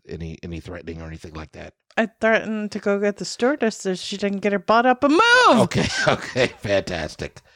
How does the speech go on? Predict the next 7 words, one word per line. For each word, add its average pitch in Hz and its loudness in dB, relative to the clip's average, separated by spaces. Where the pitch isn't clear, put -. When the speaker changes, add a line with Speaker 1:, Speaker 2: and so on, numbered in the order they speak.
Speaker 1:
Fantastic, 110 -2
guys, 82 -8
fantastic. 98 -6
Guys, 110 -4
write 185 -2
the 92 -6
show. 80 -6